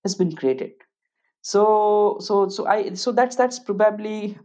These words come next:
my thought process around, or my understanding around how this has evolved or this is evolving. Uh, this continues to evolve very fast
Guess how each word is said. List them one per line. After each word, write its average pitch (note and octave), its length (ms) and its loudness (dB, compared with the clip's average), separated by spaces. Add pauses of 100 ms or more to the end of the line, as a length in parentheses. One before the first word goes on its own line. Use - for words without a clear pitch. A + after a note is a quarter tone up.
my D#3+ 480 0
thought F#3 240 0
process - 320 -4
around, D#3+ 440 4
or D3 120 4
my D#3 220 2
understanding D3+ 440 -4
around C#3+ 240 2
how C#3+ 160 2
this D3+ 160 -12
has C#3 280 -6
evolved C#3 600 2
or C#3+ 100 2
this C#3 160 -10
is C3+ 240 -10
evolving. C3+ 600 -2 (560)
Uh, C#3+ 460 2
this F#3+ 160 0
continues F#3+ 420 -2
to - 80 -10
evolve - 260 -4
very D#3 160 -6
fast - 480 -4